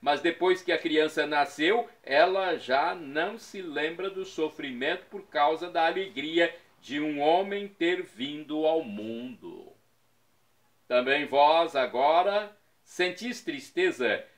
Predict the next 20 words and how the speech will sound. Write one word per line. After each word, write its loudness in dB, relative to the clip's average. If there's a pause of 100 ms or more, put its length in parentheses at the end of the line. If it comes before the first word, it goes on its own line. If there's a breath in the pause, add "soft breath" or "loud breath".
mas 2
eu 4
hei 4
de -10
ver-vos 0
novamente, -2 (180 loud breath)
e -4
o -2
vosso 2
coração -2
se -8
alegrará, 4 (120)
e -6
ninguém 0
vos -6
poderá 2
tirar -2
a -2
vossa -6
alegria. -12